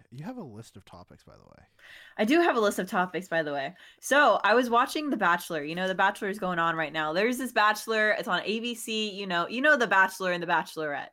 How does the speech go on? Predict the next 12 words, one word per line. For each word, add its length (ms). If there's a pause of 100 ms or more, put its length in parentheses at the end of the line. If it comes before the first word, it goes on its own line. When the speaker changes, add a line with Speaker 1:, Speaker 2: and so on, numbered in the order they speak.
(140)
Speaker 2:
Uh, 180
it's 180 (1400)
Speaker 1:
I 280
Speaker 2:
Chef's 160
kiss 200
again. 380 (100)
Speaker 1:
didn't 300
ask 400
what 80
your 80
topics 420
were. 260